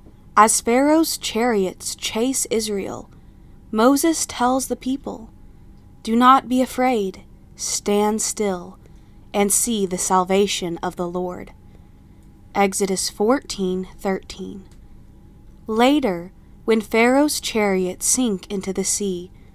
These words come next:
Moses sings, "The Lord is my strength and song, and he has become my salvation." Fifteen two. Exodus establishes the pattern of salvation.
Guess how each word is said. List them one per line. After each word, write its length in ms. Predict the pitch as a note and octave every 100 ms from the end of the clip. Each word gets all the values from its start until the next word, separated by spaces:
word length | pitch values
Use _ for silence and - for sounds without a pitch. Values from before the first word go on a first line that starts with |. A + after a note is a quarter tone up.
| - - - -
Moses 540 | F#3+ G3 G#3+ A3+ C4
sings, 640 | - A3 F#3+ E3+ E3 - - - - - - - -
"The 160 | G3
Lord 400 | G3 G3+ A3 A#3+
is 220 | A#3 G3+
my 160 | F#3+ F#3
strength 680 | - - G3 G3 G#3+ - -
and 180 | G#3+ G3
song, 540 | - G3 F#3 F3 F3 F3+ - - - - - - G#3
and 120 | G3
he 380 | - A#3+ A3+ G3
has 240 | F#3+ F#3+
become 640 | G#3 F#3+ - A#3 G#3 F3
my 160 | E3+ E3+
salvation." 800 | E3 F3+ F#3 F3 E3 - E3 F3 - - - - - - - - - - -
Fifteen 800 | B3 B3+ - - G#3 G3 G3
two. 460 | G3+ - F#3+ E3 - - - - - - - - - - - - - -
Exodus 560 | D#4 - - F4 E4+
establishes 920 | C#4 - - A3 A3+ A#3 G#3+ G#3 G3
the 100 | G3
pattern 640 | G3 - G3+ G#3 F#3+ F3 F3
of 120 | F#3+
salvation. 840 | - G3+ G3 G#3+ C#4 - - -